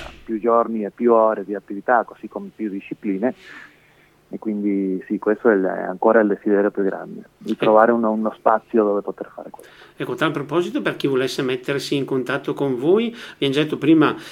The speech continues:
Speaker 2: eh, portale e pagina Facebook?
Speaker 1: Sì, il sito, eh, w w w punto fisport a s d punto com o il, la, la pagina Facebook, eh,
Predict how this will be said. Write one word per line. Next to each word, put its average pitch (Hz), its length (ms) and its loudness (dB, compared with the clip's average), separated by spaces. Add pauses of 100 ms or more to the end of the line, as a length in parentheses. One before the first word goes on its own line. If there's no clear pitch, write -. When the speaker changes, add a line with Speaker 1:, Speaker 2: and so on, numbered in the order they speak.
(140)
Speaker 2:
eh, 127 800 0
portale 156 760 4
e 120 500 2
pagina 120 360 0
Facebook? 123 580 -2 (320)
Speaker 1:
Sì, 151 220 4
il - 180 -6
sito, - 480 2 (140)
eh, 107 240 -2
w 113 100 2
w 127 600 6 (180)
w 104 600 0
punto 117 400 2
fisport 127 540 4
a 123 180 10
s - 140 -6
d 117 160 0
punto 113 320 -2
com 160 240 4 (1160)
o 135 360 8
il, 120 140 0
la, 101 1080 -2 (440)
la 107 120 -8
pagina 117 360 0
Facebook, 104 580 0
eh, 98 460 -4